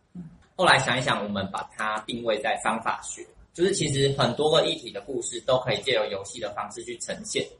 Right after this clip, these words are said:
那既然它是方法学，做成校定必修好像就比较不适合，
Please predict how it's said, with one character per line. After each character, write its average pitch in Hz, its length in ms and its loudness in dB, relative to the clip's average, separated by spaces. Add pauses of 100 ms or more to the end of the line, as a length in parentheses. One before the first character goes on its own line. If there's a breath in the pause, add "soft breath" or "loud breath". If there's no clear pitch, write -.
(240 soft breath)
那 190 140 2
既 185 80 0
然 156 100 6
它 139 140 2
是 151 140 0
方 123 220 0
法 110 280 0
学， 98 120 -8
做 151 260 0
成 104 260 -4
校 131 180 0
定 127 200 2
必 131 100 -2
修 113 220 0
好 104 100 -6
像 175 180 0
就 190 120 6
比 - 80 -2
较 117 200 4
不 - 60 -12
适 - 260 -6
合， - 160 -12